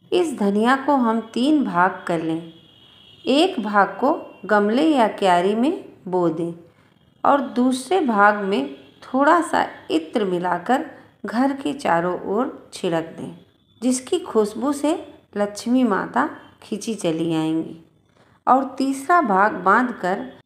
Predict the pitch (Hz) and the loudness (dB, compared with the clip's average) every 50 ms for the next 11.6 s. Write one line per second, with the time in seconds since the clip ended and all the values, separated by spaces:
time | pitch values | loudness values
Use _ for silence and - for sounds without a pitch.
0 | _ _ - - 233 247 254 311 381 480 - - - - - 190 202 202 196 196 | _ _ -4 0 2 2 4 2 2 0 -4 -8 -14 -10 -4 0 2 4 6 6
1 | 196 202 214 254 247 - 254 233 190 190 190 185 180 175 - - 185 190 202 240 | 6 6 4 0 -2 -2 -2 -4 -2 -2 -2 -2 -2 -4 -6 -4 -4 -2 0 -2
2 | 233 220 202 - - 175 165 165 - - - - - - - - 196 190 190 190 | -2 -2 -4 -4 -2 -2 -2 -2 -4 -4 -6 -6 -6 -10 -2 0 2 2 2 0
3 | - - 214 202 - 202 - - 202 - - 202 190 - 190 180 170 170 165 165 | -2 -4 -6 -4 -2 -2 -2 -2 -4 -4 -6 -6 -4 -2 -2 0 0 0 0 0
4 | 170 190 269 302 294 - - _ _ - 190 190 185 185 - 190 175 170 165 165 | -2 -2 -4 -6 -8 -14 -20 _ _ -4 -2 -2 -2 -2 -2 -4 -2 -2 -4 -4
5 | - 151 147 147 147 156 156 165 - - _ _ _ _ _ - 180 - 226 220 | -6 -6 -6 -6 -6 -8 -10 -12 -14 -18 _ _ _ _ _ -8 -4 -2 -2 0
6 | 240 277 320 294 233 202 202 - 202 208 208 208 190 180 175 175 - - 233 262 | 0 0 0 0 0 0 0 0 0 -2 -2 -2 -2 -4 -4 -4 -4 -4 -2 -2
7 | 240 185 160 - - - 185 175 170 190 254 320 381 - - - - - 165 165 | -2 -4 -4 -6 -8 -6 -4 -4 -2 -2 -2 -4 -4 -8 -12 -14 -8 -6 -4 -4
8 | 156 151 151 151 151 151 - - _ _ _ _ _ _ _ _ 262 254 254 - | -4 -4 -6 -8 -10 -12 -16 -20 _ _ _ _ _ _ _ _ -4 -4 -4 -4
9 | - - 349 403 453 - - - - - _ _ - 196 208 202 196 202 220 262 | -2 -2 0 0 -2 -4 -8 -14 -20 -20 _ _ 0 2 4 4 4 2 0 0
10 | 330 254 196 202 208 220 226 208 196 175 170 185 185 185 - - - 277 339 - | 0 0 -2 -2 -2 -2 -2 0 0 0 0 0 -2 -4 -6 -8 -6 -6 -6 -6
11 | - - - 196 190 190 196 220 240 240 240 - | -6 -10 -8 -6 -6 -4 0 0 -2 -2 -2 -6